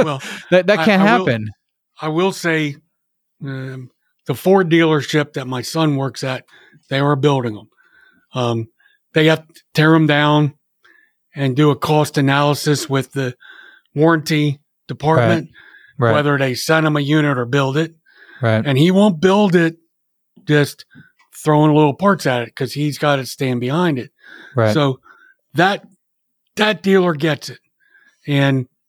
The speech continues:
Speaker 1: that dealer's a little forward thinking, where they're building a new truck shop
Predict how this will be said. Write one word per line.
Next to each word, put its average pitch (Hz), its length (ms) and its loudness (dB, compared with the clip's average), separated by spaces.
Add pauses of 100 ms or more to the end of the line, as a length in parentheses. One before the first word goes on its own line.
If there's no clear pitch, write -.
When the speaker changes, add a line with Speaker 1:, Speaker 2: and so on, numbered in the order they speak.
Speaker 1:
that 170 240 0
dealer's 165 340 2
a 151 60 -2
little 156 260 4
forward 147 600 -4
thinking, 151 600 0
where 135 300 -2 (600)
they're 143 120 0
building 160 440 4
a 143 60 2
new 147 220 4
truck 196 420 -2
shop 120 420 -6